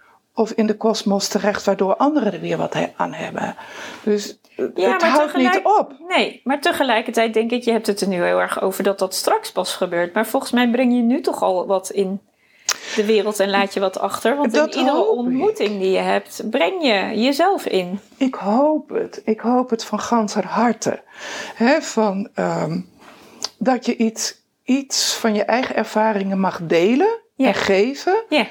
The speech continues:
Speaker 1: En ik zeg altijd, ehm, dat wat je deelt vermenigvuldigt zich.
Speaker 2: Ja,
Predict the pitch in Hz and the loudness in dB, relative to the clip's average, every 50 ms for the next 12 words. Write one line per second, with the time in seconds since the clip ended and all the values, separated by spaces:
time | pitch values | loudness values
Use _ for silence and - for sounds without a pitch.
0 | - - - - - - - 220 220 226 220 - - 214 208 - 220 214 214 208 | -6 -18 -20 -20 -14 -4 0 2 2 2 2 0 -2 -2 0 0 -2 0 0 -4
1 | 208 - _ _ _ _ _ 202 180 180 185 185 180 185 214 233 277 285 - 262 | -4 -4 _ _ _ _ _ -4 -4 -2 -2 -4 -2 0 2 2 2 0 0 -2
2 | 240 240 - 196 170 - 196 220 254 294 294 294 - 247 220 226 208 202 202 190 | -2 -2 -2 -6 -2 0 2 2 2 2 0 0 0 2 2 4 2 2 0 -2
3 | - - - 233 240 226 180 180 - - - - - - - - - - - - | -2 0 2 4 2 2 0 -2 -12 -10 -12 -6 -6 -6 -6 -6 -12 -10 -2 0
4 | 262 226 | 0 0